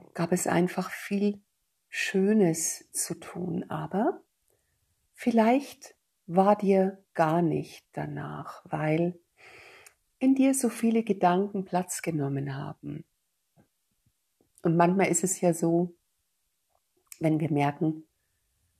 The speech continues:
das Kopfkino reißt, dann brauchen wir einen Impuls oder eine Idee,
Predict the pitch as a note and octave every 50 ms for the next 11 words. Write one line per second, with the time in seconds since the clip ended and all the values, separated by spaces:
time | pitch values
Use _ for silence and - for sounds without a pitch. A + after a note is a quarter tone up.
0 | _ _ _ _ _ - D3+ - - - - F3+ E3+ - - - - - - -
1 | E3 D#3+ D#3 D#3+ D#3 D#3+ D#3 D3 D3+ D3+ D#3 E3+ F3 F3 - - - - - -
2 | - - - - - - - - - _ - - F#3+ F#3 - - F#3+ G3 - -
3 | - - G#3+ G#3 G3+ G3+ G3+ G#3 G#3 G#3+ A3 A3 - - _ _ _ _ _ _
4 | _ _ _ _ _ _ _ _ _ _ _ _ _ _ _ - F#3 F#3+ G3 G3+
5 | - G#3+ G#3+ G#3+ - - G#3+ G#3+ A3 A3+ A3 F#3 - - - - - E3 F3 E3+
6 | E3+ - E3 E3 E3 E3+ - E3+ E3 - D#3 D3+ D3+ D3+ D#3 D#3+ F3+ -